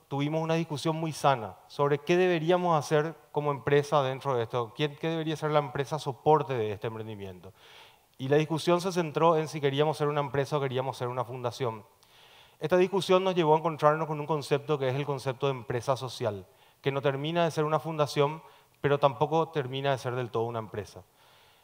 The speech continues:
Una empresa social es una empresa que de alguna manera tiene fines de lucro,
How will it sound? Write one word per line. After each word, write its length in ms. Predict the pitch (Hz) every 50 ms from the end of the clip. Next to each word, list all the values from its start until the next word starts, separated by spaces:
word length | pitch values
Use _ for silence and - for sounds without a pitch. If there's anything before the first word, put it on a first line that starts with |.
| _ -
Una 160 | 160 160 170
empresa 300 | 151 175 180 160 196 185
social 440 | 180 165 - - 175 175 190 196 180
es 60 | 165
una 120 | 170 170
empresa 380 | 160 135 143 143 139 - 160 151
que 100 | - 156
de 60 | 151
alguna 240 | 143 139 143 151 156
manera 460 | 156 147 139 143 143 147 156 160 - - - - _ _ _ _ _ _ _ _ _ _
tiene 240 | 151 151 156 156 -
fines 260 | - 156 151 156 156
de 100 | 156 151
lucro, 440 | 147 147 135 135 147 165 170 170